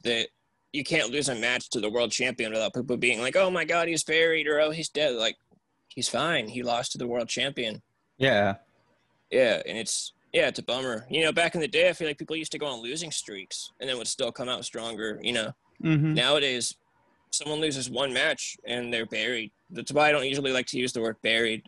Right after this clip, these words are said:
Speaker 1: but sometimes it is necessary. Later in this episode, I am gonna talk about someone that I think is very fucking buried.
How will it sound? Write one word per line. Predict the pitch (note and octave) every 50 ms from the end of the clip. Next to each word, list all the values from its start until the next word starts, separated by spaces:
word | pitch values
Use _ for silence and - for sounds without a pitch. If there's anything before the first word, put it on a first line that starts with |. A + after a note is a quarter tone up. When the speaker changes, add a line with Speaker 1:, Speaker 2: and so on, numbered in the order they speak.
| _ _ -
Speaker 1:
but | A#2 A2 A2 G2 - - _ _ _ _ _ _ _
sometimes | - G3+ G3+ G3 G3 F#3 F3 E3 D3+
it | D3+ D3
is | D#3+ D#3 C#3+
necessary. | D#3 D3+ C3+ - C3 - - B2+ B2 A2+ A2+
Later | A2 A#2 A#2+ B2 B2 B2 A#2
in | G#2+ G#2+ A#2
this | A#2+ A#2 -
episode, | A#2+ A2 - - B2+ A2 G#2+
I | G#2+ G#2+
am | G#2+ A2
gonna | G#2+ G#2+
talk | - B2+ A2+ A2+ -
about | A2 G2 F2+ -
someone | A#2 G#2 G#2 G2+ G2+
that | G#2 G2+
I | G#2+
think | - - A2 G2+ -
is | G#2 G2+ - - _ _ _
very | B2 A2+ A#2 A2+ A#2 B2+ B2 B2 A#2+ A2+ A2+ A2 A2+ A2+ - - _ -
fucking | - - - C3 A#2+ A#2 - A2 A2 A#2 - -
buried. | A#2+ A2+ A2+ A2 G#2 G2+ G2+ G2+ - A#2+